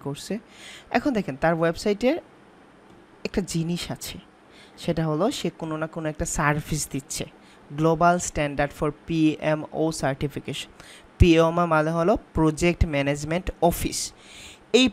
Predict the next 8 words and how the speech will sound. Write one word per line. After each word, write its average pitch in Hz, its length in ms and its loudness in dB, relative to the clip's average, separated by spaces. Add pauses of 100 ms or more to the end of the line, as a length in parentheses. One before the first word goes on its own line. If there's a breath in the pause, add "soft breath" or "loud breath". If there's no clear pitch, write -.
(120)
প্রজেক্ট 208 460 4 (120)
ম্যানেজমেন্ট 196 540 0 (240)
অফিসটা 233 500 2 (100)
হলো 208 220 4 (300)
তার 170 200 4 (160)
বিজনেস। 165 420 -4 (420)
আবার 180 200 4 (120)
রিপিট 185 240 -2